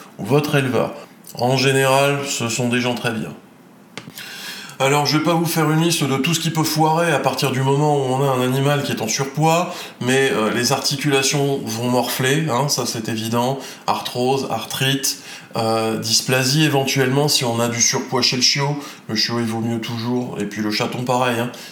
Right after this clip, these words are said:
il vaut mieux toujours des animaux qui soient plus légers que leur poids, parce qu'ils vont grossir après, que des animaux un peu trop forts qui vont finir par abîmer leurs articulations prématurément.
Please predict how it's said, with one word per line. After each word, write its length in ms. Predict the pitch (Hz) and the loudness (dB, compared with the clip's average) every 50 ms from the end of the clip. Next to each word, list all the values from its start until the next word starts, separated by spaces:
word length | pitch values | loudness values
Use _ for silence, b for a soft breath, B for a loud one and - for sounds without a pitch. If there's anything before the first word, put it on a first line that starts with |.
| B - - | B -12 -8
il 40 | |
vaut 120 | 98 107 110 | -4 -2 0
mieux 160 | 110 110 110 | 0 0 0
toujours 340 | 110 131 131 131 143 143 143 | 0 -2 0 2 2 2 4
des 160 | 139 135 139 | 2 2 4
animaux 360 | 139 139 139 143 147 151 156 | 4 4 4 2 2 2 0
qui 180 | 151 - 151 135 | 0 -2 -2 -2
soient 340 | - - 147 147 147 147 - | 0 2 2 2 2 0 -4
plus 240 | - - 143 147 | -4 -4 -2 0
légers 320 | 147 151 143 139 143 147 147 | 0 2 2 2 0 0 0
que 80 | 151 | 0
leur 160 | 151 147 - - | -2 -2 -2 -2
poids, 380 | - 139 139 139 - B B B B B B B - - | -2 -2 0 0 0 B B B B B B B -10 -8
parce 140 | 92 - | -6 -6
qu'ils 100 | - 117 | -6 -4
vont 300 | 110 113 113 113 110 107 95 - - - | -4 -4 -2 -2 -4 -6 -8 -10 -12 -10
grossir 460 | - 101 113 113 - - 127 120 113 | -6 -4 -2 0 0 2 4 4 4
après, 360 | 113 113 - - 127 135 147 147 B B B B B - - | 4 2 2 0 0 0 0 -2 B B B B B -8 -4
que 240 | 131 127 127 123 | 0 0 0 2
des 180 | - 123 123 113 | 0 0 0 0
animaux 380 | 120 117 120 123 131 139 143 131 | 0 0 0 0 0 0 0 0
un 100 | 117 110 | 0 -2
peu 160 | 107 135 135 | -2 -4 -4
trop 200 | 135 - 131 127 | -4 -4 -4 -4
forts 520 | 123 - - 139 143 156 160 160 160 - | -2 0 2 2 2 2 2 0 -4 -6
qui 400 | - - 139 135 139 135 135 - - | -8 -6 -4 -4 -4 -4 -4 -6 -6
vont 200 | 117 113 139 143 | -4 -2 -2 -2
finir 380 | 139 - 147 143 151 170 165 - | -2 0 0 0 0 0 0 0
par 160 | 131 117 117 | 0 0 0
abîmer 340 | 120 120 123 127 139 160 165 | 0 0 0 0 2 2 2
leurs 240 | 151 131 120 - | 2 2 0 -2
articulations 600 | 123 113 - - 123 110 120 123 131 135 - 202 190 | -4 -4 -4 -6 -6 -4 -2 -2 0 0 2 0 0
prématurément. 840 | 196 - - 170 165 156 151 - - 143 131 123 117 113 - - | 0 0 2 2 4 2 2 2 2 2 2 2 2 0 -2 -4